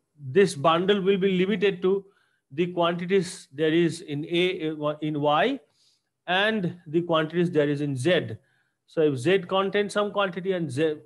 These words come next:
Y contains some quantity and Z contains some quantity, then this bundle will be a mixture of that. So if these two are independently, these are at least ga-, as good as X,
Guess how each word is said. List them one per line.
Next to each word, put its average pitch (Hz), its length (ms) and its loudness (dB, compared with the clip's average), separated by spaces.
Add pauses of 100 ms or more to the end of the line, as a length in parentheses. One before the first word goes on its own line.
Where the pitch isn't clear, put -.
Y 175 280 2
contains 202 440 -2
some 214 160 -4
quantity 180 500 -4
and 170 160 -2
Z 175 280 -2
contains 156 420 -4
some 139 160 -4
quantity, 135 480 -6 (400)
then 180 240 2
this 240 220 4
bundle 170 420 0 (440)
will 175 120 0
be 180 120 4
a 180 40 2
mixture 175 380 0
of 113 140 -4
that. 120 220 -10 (680)
So - 180 2
if 220 320 4 (240)
these 226 360 2
two 226 200 0
are 214 200 4 (120)
independently, 202 760 -2
these 175 300 -2
are 180 200 2
at 160 240 -4
least 190 300 0
ga-, 165 280 2
as 156 200 -2
good 165 160 -2
as 143 220 0
X, 180 360 -4